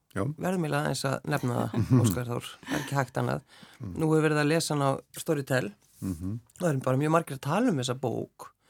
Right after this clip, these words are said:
Speaker 2: Hvað með bíómyndina? Á hún ekki bráðum afmæli?
Speaker 1: Jú, <laughs> bí-, bí-, bíómyndin á tíu ára afmæli á næsta ári. <laughs>
Speaker 2: Finnst þér það ekki ótrúlegt að það sé komin tíu ár?
Speaker 1: Jú, það er alveg hálf fáránlegt, sko. En,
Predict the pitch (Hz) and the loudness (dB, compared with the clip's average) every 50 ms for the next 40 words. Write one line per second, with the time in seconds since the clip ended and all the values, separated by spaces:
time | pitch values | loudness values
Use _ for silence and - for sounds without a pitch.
0 | _ _ _ _ _ _ - - 190 208 208 190 - 233 233 190 151 127 127 - | _ _ _ _ _ _ -4 0 0 2 0 0 0 0 2 2 2 2 0 -2
1 | 117 120 123 117 - - - - - 156 156 139 147 147 156 143 135 147 190 226 | -2 -4 -4 -6 -10 -14 -12 -6 -4 -4 -4 -4 -4 0 0 0 2 2 2 2
2 | 269 302 196 127 117 131 131 - - - - - - - - - - 143 131 98 | 2 2 0 0 -2 -4 -6 -8 -14 -20 -20 -20 -20 -20 -12 2 6 8 8 8
3 | 87 85 - - 131 120 110 110 113 135 170 - - - - - - - 113 113 | 6 2 -2 -2 -2 0 2 2 4 4 2 2 0 -6 -18 -16 -6 0 4 6
4 | 123 127 131 113 120 117 104 - - 123 123 120 107 104 101 104 104 107 123 147 | 8 8 6 6 4 2 2 2 4 6 6 6 6 4 4 4 4 4 4 2
5 | 131 101 95 - 101 92 92 - - - - - - - 123 - - - 123 208 | 2 0 0 0 0 0 0 -2 -4 -6 -6 -4 -2 -2 -2 -2 0 2 2 4
6 | 202 208 214 226 214 - - 175 208 294 - - - 175 143 127 127 127 - 180 | 4 6 6 6 6 6 6 6 6 6 4 2 2 6 6 6 6 4 2 0
7 | 170 160 185 - - 185 180 147 - 214 262 285 226 233 208 131 117 113 120 120 | 2 2 0 0 0 0 0 2 2 2 4 4 4 2 4 4 6 8 8 10
8 | 120 113 107 101 101 104 107 101 98 92 98 98 98 98 - - 104 95 95 98 | 8 8 6 4 4 4 4 4 4 2 2 0 0 -2 -2 -2 -2 -2 -2 -2
9 | 98 98 - - 104 98 90 - - - _ _ _ _ _ _ - - _ _ | -4 -6 -8 -8 -10 -10 -10 -12 -20 -20 _ _ _ _ _ _ -20 -20 _ _
10 | - - 90 90 90 87 | -6 -4 -2 0 0 -2